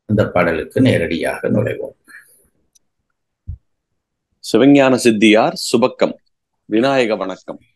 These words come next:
Speaker 2: ஒரு கோட்டன், இரு செவியன், மும்மதத்தன், நால்வாய், ஐங்கரத்தன், ஆறு தருகோட்டம்,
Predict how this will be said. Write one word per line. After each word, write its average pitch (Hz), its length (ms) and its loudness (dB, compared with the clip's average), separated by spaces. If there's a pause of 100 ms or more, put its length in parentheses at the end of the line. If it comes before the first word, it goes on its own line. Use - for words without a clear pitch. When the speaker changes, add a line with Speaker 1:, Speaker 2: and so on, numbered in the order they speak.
(680)
Speaker 2:
ஒரு 127 280 2
கோட்டன், 156 540 2
இரு 131 280 0
செவியன், 147 480 -2
மும்மதத்தன், 147 800 -6 (180)
நால்வாய், 135 760 0
ஐங்கரத்தன், 139 840 -6 (600)
ஆறு 165 420 2
தருகோட்டம், 147 760 -6